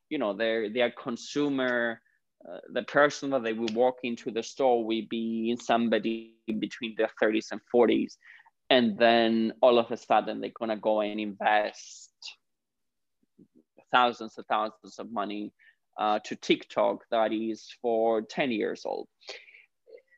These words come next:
So that's a problem for our industry,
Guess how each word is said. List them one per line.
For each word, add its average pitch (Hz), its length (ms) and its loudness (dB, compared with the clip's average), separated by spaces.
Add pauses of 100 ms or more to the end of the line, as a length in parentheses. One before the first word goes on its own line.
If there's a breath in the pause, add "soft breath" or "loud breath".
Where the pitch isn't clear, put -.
(160)
So 143 200 2
that's 135 300 4
a 123 60 2
problem 110 580 0
for 107 180 -4
our 101 240 -4
industry, 107 640 -14